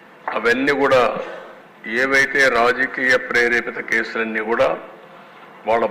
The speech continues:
బాధ్యత వాళ్ళు చేసినప్పుడు వాళ్ళనే, ఆ, అక్యూజ్డ్‌గా చేసి కేసులు పెట్టడం అనేది చాలా దుర్మార్గమైన కార్యక్రమం. దాన్ని ఏం చేయాలనో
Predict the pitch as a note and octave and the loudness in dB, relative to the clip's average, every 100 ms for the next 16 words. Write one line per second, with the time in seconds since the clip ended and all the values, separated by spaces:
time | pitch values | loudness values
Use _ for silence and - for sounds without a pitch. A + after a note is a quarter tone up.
0 | A2 A#2 C3+ C3 B2 A#2+ A2+ A2 B2 A2+ | 2 2 2 4 4 4 0 -4 -6 -6
1 | A#2+ C3+ D#3+ - - - - - - - | -4 -4 -8 -16 -20 -20 -20 -20 -20 -4
2 | G2 B2+ C3+ C#3+ C3+ A#2 - - - - | 2 2 4 2 2 0 -6 -16 -20 -20
3 | - - - - - - - - - - | -20 -20 -20 -20 -20 -20 -20 -20 -18 -2
4 | A#2+ A#2 G#2+ B2+ - C#3+ C3+ C3 B2 A#2+ | 0 2 2 0 -2 -2 0 0 0 -2
5 | - A#2 A2+ B2 A2 A2 A2 A2 A#2 A#2+ | -4 -6 -6 -4 -4 -4 -4 -4 -2 -2
6 | G2+ - - A2+ G#2+ A2+ - G#2+ A2 A#2 | -4 -8 -12 -4 -2 -2 -4 -6 -2 0
7 | G#2+ A2+ G#2+ G2 G2 - - - - - | 0 -2 -2 -2 -4 -4 -4 -4 -4 -12
8 | - - - A2 G#2 G#2 A#2 A2+ A#2 A2+ | -20 -20 -6 -2 -2 -2 -2 2 2 2
9 | A2 | 0